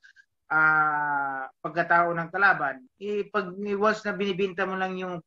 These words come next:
laban, eh, maganda yun. As promoter, go, go. Eh, ano, wag lang, ah, sobra. Kumbaga, kailangan may, ah, may limitasyon. So, sa case ni Casimiro, I think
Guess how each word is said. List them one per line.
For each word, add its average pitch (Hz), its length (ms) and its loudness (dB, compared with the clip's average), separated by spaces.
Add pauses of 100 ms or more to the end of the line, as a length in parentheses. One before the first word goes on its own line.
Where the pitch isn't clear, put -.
laban, 185 400 2
eh, 370 160 -6
maganda 392 320 2
yun. 247 200 4 (100)
As 214 100 -6
promoter, 240 560 -4 (460)
go, 349 320 2 (240)
go. 190 320 0
Eh, 240 640 4
ano, 233 240 2
wag 214 80 0
lang, 233 200 4 (200)
ah, 196 400 4
sobra. 175 480 -4
Kumbaga, 185 640 2 (400)
kailangan 208 320 2
may, 202 80 -2
ah, 180 560 0
may 180 240 -4
limitasyon. 165 560 -6 (240)
So, 254 80 2 (400)
sa 277 160 -4
case 277 160 -10
ni 254 160 -12
Casimiro, 233 400 -2
I 208 160 -6
think 339 240 -10